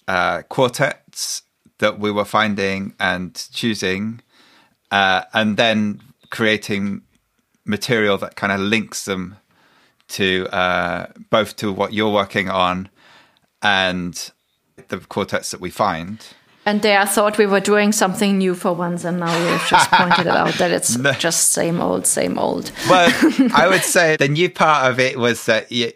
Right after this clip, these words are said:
Speaker 1: your choreography related a lot more to the, the way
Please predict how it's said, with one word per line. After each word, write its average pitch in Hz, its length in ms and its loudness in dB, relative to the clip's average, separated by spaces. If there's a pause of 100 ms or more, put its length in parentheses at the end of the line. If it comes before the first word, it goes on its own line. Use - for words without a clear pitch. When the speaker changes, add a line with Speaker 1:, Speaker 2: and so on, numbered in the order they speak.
Speaker 1:
your 120 680 2
choreography 120 920 0
related 113 480 0
a 107 60 2
lot 110 260 -2
more 101 220 -2
to 98 460 -4 (500)
the, 95 420 0 (240)
the 107 80 0
way 107 480 0